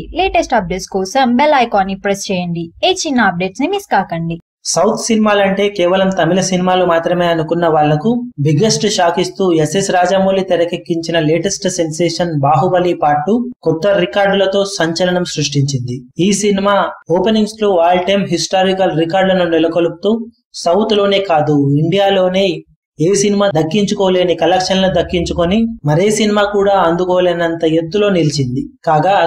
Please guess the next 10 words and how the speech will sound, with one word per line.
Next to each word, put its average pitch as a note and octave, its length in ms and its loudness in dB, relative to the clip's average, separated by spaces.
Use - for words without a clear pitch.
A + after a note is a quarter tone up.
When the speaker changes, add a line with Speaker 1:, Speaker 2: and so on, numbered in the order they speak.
Speaker 2:
తొలి E3+ 240 0
రోజు A3 220 0
సౌత్ F#3+ 300 0
లో G3 60 2
హైయెస్ట్ F#3 420 0
గ్రాస్ F3 340 2
కలెక్షన్లు G3 480 -2
వసూలు F#3 320 0
చేసిన F#3 220 -2
సినిమాలు F3 420 0